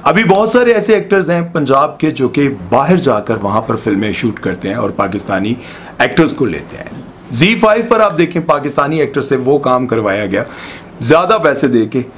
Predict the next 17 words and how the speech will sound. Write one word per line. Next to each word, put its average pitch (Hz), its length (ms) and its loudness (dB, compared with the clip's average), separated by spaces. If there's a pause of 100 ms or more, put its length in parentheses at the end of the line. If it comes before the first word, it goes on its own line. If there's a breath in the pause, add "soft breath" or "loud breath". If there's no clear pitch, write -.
(340 loud breath)
जो 135 220 6
कि 135 240 0
नहीं 131 480 4
करना 98 320 -4
चाहिए 71 340 -10
था। - 220 -14 (340 loud breath)
बहरहाल, 202 400 2
अब 139 160 2
इनकी 165 240 4
मर्जी। 156 340 0 (100)
आप 165 220 2
लोगों 175 220 4
का 175 120 2
क्या 165 200 2
कहना 127 300 0
है 127 100 -4 (460 loud breath)
कि 156 60 4